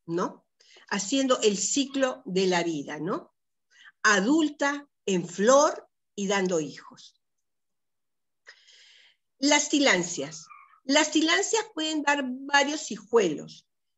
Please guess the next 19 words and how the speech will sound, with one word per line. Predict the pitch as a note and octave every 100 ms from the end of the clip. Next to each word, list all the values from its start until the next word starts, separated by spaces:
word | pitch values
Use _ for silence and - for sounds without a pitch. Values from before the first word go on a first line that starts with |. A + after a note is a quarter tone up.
| _ _ _ _ _ _ _ _ _ _ _ B3+
Lo | C#4+ D4 C#4
que | C#4
normalmente | C4+ C4+ C#4 E4 F#4 - C4 D4 C#4+ - -
en | D4 F4+ F4
Tilancias, | B3+ G#3+ A3 A3 A3+ - G#3+ G#3+ - -
eh, | - G#3 G3+ G3
he | G3+
conseguido | G3+ A3 - F3 F#3+ A3+
es | A#3
que | G#3+
tengan | F#3+ G3+ G#3 F#3
dos | F#3+ B3+ C#4+
a | B3
tres | A3+ A3 -
hijos, | A3+ F#3+ D3 D#3
no | F3
he | F3+
conseguido | F#3+ B3+ C4 F#3 E3+ F3+
más, | G#3+ C#4 G3 -